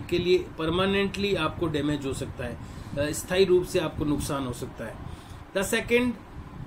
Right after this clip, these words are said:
stay away from crackers, stay यानी ठ-, रहें,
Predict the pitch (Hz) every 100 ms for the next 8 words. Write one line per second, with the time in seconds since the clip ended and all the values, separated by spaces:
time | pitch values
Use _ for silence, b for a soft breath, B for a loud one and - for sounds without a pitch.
0 | - - - - - - 220 - 262 269
1 | 262 - 208 240 240 233 - 208 220 220
2 | 196 208 202 233 202 - - - - -
3 | - - - - - 185 - - 240 233
4 | 214 214 226 196 - - - - - -
5 | 165 190 170 165 170 226 220